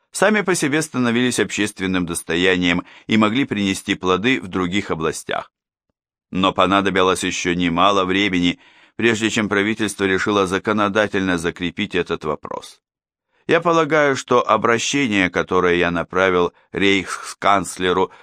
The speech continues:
как председатель Союза охраны патентных прав, существенно повлияло на судьбу указа о государственном патентном законе. В этом обращении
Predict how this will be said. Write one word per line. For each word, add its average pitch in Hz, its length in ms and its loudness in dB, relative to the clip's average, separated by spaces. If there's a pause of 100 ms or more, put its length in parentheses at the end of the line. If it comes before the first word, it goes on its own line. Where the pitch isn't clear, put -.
(120)
как 98 180 0
председатель 95 640 -2
Союза 95 360 2
охраны 90 380 2
патентных 87 640 -4
прав, 151 300 0 (500)
существенно 165 720 -2
повлияло 139 680 2
на 110 120 -2
судьбу 95 420 -2
указа 139 520 2 (220)
о 113 140 2
государственном 110 920 0
патентном 82 640 -4
законе. 69 540 -8 (960)
В 107 80 -4
этом 185 260 2
обращении 101 880 -2